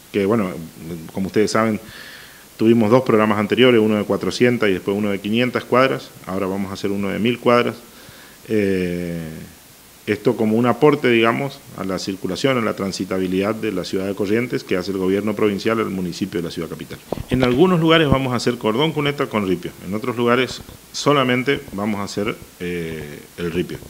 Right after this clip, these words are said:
Siempre se hace un trabajo previo, digamos, que tiene que ver con la nivelación y la adecuación de los desagües.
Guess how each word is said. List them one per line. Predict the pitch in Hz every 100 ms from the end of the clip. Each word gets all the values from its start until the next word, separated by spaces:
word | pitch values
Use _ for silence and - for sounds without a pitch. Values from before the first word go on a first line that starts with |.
| - - -
Siempre | - - 156 156 160
se | 135 107
hace | 107
un | 117
trabajo | 101 98 104 135 120
previo, | 143 143 123
digamos, | 117 123 113
que |
tiene | 113 104
que | 95
ver | 95
con | 95 104
la | 95
nivelación | 95 95 101 110 139
y | 135
la | 104
adecuación | 95 87 80 101
de | 101
los | 85
desagües. | 82 78 80 76